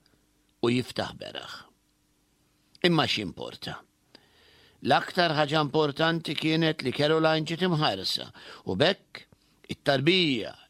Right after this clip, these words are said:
li kien missa titwilet fil-familja tagħna ġiet ukoll meħlusa mill-periklu li kien ser itemma.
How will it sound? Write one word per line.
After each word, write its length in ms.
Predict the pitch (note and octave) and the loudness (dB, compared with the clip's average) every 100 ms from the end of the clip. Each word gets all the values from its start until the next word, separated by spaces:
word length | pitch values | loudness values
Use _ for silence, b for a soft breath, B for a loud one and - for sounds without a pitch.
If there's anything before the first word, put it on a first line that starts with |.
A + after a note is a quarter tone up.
| - | -16
li 80 | |
kien 180 | - A2 | -4 2
missa 360 | D3 D#3 - E3 | 2 2 0 0
titwilet 560 | E3 D3+ D3 D3+ D3 - | 0 -2 0 0 0 -4
fil-familja 560 | F#3 D3 D3+ F3 F#3 G3 | -4 0 2 2 2 0
tagħna 320 | A3+ B3 A3+ - _ b b b b b - | 0 0 -4 -10 _ b b b b b -2
ġiet 180 | D3 | 0
ukoll 240 | D3 G3 F#3 | 2 2 4
meħlusa 580 | C#3+ D3 G#3+ A3 - F3+ | 2 4 2 2 0 0
mill-periklu 720 | B2+ G#2+ F3+ A#2+ G#2 - F#2+ E2+ - - | 0 0 2 2 -2 -6 -6 -6 -8 0
li 100 | F3 | 0
kien 300 | - F2 D2+ - | 0 -6 -6 -8
ser 320 | - - A2 C#2 | -8 -2 -2 -4
itemma. 460 | - - G1+ - | -12 -16 -14 -16